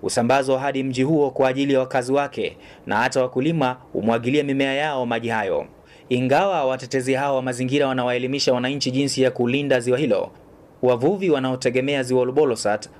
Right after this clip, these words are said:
kwa uvuvi wa samaki walio wengi wakati wa mvua, wakati mwingine wanasema wanaacha neti na ndoano zao kwenye ziwa usiku kucha, ndipo wanase samaki hao kwa wingi,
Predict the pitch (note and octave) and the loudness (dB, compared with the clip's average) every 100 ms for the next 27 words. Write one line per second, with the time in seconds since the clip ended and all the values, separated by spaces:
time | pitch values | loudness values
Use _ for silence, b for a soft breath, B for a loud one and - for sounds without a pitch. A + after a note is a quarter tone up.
0 | - B2+ B2 C#3 C#3 C3 B2+ C3 D3+ D3 | 2 2 2 0 0 0 0 0 -2 -4
1 | G2 G2 G#2+ B2 C#3+ D3 A2 F#2+ G#2 F#2+ | -2 0 2 2 2 0 -4 -8 -6 -4
2 | G2 C3+ C3 B2+ B2+ E3 C3 C#2+ - B | 0 0 2 0 2 2 2 0 -8 B
3 | B B B2 A#2+ D#3+ G#3 F#3 B2+ B2 C#3+ | B B 0 2 0 0 0 0 2 2
4 | B2 A2+ G#2+ F3+ B2 G#2 B B - B | 2 -2 0 0 0 -2 B B -20 B
5 | B B A#2 B2+ C3 C#3+ F#3+ D#3+ B2 C3+ | B B 0 2 2 0 -2 -2 -2 -2
6 | C#3+ C3 B2 B2 C3 C3+ B2+ A#2 D3+ C#3 | -2 0 0 2 0 0 -2 0 2 2
7 | G#2 - B2 B2 A#2+ E3 B2+ G2+ G#2 - | 0 0 0 0 -2 0 2 2 0 -4
8 | B2 - C3 - - G2 D2 B B B | -4 -2 -2 -2 -2 -2 -6 B B B
9 | - G#2 F#3 F3+ C3 B2+ C#3 C#3 B2 B2 | -4 0 2 2 0 0 -2 -2 0 0
10 | B2 - C3+ C3 B2 C3 C3 B2 G2+ D2 | 0 0 0 0 2 2 2 -2 -6 -8